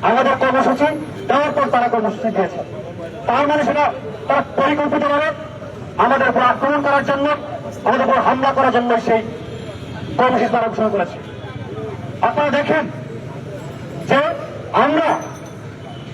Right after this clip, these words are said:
এখান থেকে রাজভাস্কর্য থেকে শান্তিপূর্ণভাবে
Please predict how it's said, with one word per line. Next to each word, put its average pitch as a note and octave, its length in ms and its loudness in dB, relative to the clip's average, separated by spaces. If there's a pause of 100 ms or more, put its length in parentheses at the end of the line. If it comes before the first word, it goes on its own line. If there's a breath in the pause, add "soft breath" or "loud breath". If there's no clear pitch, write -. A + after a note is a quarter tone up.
এখান D#4 180 2 (100)
থেকে D4+ 160 2 (160)
রাজভাস্কর্য D4 540 2 (120)
থেকে D4 160 0 (760)
শান্তিপূর্ণভাবে D4 880 2